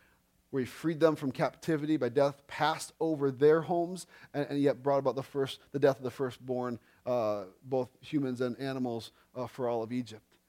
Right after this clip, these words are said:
And that was the final plague that we, where Pharaoh said, "Just get out, go." And they were, they were sent out with spoils of war. "Hey, take all of our stuff and go. Just leave us alone." And they're celebrating that at, at, at Passover, and then about fifty days later, they celebrate Pentecost. It's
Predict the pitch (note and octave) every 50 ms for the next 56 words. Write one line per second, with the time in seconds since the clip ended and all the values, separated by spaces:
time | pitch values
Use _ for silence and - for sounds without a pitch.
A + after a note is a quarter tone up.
0 | _ - C3 C3 A#2+ B2+ A#2 - - A#2 - - C3+ B2+ B2+ B2+ - - C#3+ B2+
1 | B2+ A#2+ A2+ A#2+ A#2+ A2 C3 C3 B2+ A#2 A2+ - - C3+ B2+ A#2 - A#2+ A#2+ A2
2 | - - C3+ A#2+ A#2 A2 G#2 - A#2+ A#2 B2+ A2 G#2 G#2 G#2+ _ _ _ _ _
3 | _ A#2+ A#2+ B2 A#2 A2+ G#2 A2 A2+ A2+ A2+ A2 - C#3 A#2+ A2+ - A#2 A2+ A2+
4 | A2 - _ _ _ _ C#3+ D#3 D#3 - - - - - C#3+ C#3+ C#3 C3+ B2+ A2+
5 | A#2 G#2 A2+ A#2 A#2 A#2 G#2+ G2+ F#2 - _ _ _ - C#3 C3+ - D3+ - C#3+
6 | C#3+ C#3 B2 C3 A#2+ - - - B2 A2 - - C3+ B2+ A#2 B2 G#2+ G#2 G#2+ A#2
7 | A2 - B2 B2 A#2 A#2+ - - A#2 A#2 A2 G#2+ G#2 G2+ - _ _ _ _ _
8 | _ _ _ _ _ _ _ _ _ _ _ _ _ _ _ _ - C3+ C#3 C3
9 | A#2+ - E3+ D#3 D3 C3+ D3+ D3 C#3+ C#3 C3+ A#2+ B2+ C3+ - - C3+ B2 - A#2+
10 | - - D#3+ D#3 D#3 D3 - D#3+ D3 C#3 C3+ C#3+ C3+ C3 - - - - - -
11 | C#3+ C#3+ C3 B2 A2 - _ _ _ _ - D3 - - D3+ D3+ - - D#3+ C#3+
12 | D3 C3+ C#3 C#3 C#3+ B2+ B2 C#3 C#3 C#3+ C3+ B2+ A2+ - C3+ C3 C3 A2 - -
13 | D#3 C#3+ - B2+ - - C3 A#2+ A#2 - C3 - -